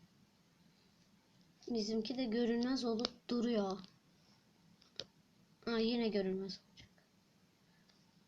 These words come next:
Ben nereye gidiyorum? Hiçbir şey yok ki. Herkes dağıldı. Parçalandı.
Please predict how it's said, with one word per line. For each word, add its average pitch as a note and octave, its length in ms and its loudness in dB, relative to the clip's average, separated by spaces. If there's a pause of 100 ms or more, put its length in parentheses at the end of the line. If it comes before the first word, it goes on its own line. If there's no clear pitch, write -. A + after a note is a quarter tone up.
(420)
Ben C#4 240 6
nereye C4 320 6
gidiyorum? G#3 840 4
Hiçbir - 340 -6
şey A#3+ 280 0
yok B3+ 260 -4
ki. G#3+ 280 2
Herkes A#3 560 0
dağıldı. G#3+ 840 2 (920)
Parçalandı. G#3 1160 2